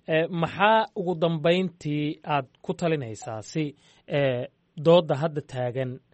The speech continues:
eh, kolley waxbaa jira haddiiba dood ay timid, eh, si arrintan loo saxo oo Soomaaliya ay u noqoto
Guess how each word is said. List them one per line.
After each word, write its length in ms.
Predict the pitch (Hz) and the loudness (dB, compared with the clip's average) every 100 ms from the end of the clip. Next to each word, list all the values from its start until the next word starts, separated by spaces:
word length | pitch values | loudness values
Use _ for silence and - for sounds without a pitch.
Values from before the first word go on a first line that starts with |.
| _ _ _ - | _ _ _ -10
eh, 160 | 156 131 | -6 -4
kolley 420 | 175 170 165 156 185 | 0 2 2 2 -2
waxbaa 300 | 131 175 160 | 0 2 2
jira 220 | 131 127 | 0 -4
haddiiba 320 | 131 147 156 147 | -4 -2 0 2
dood 200 | 156 156 | 2 0
ay 120 | 131 | -4
timid, 320 | - 139 151 _ _ _ _ 170 | -4 -4 -4 _ _ _ _ -2
eh, 180 | 147 147 | -2 -2
si 160 | - 180 | -2 -2
arrintan 560 | 160 185 165 - 151 151 - | 0 -2 -2 -4 -4 -4 -10
loo 300 | - 151 165 | -4 0 2
saxo 540 | 175 - 117 90 131 127 _ _ - | 0 -4 -10 -6 -6 -6 _ _ -10
oo 720 | 147 143 151 156 156 156 156 _ _ | -4 0 2 4 4 2 0 _ _
Soomaaliya 600 | - 165 160 180 170 165 | -4 0 2 4 2 2
ay 80 | 160 | 2
u 120 | 175 | 0
noqoto 520 | 175 151 151 143 165 | -2 -4 -4 -4 -2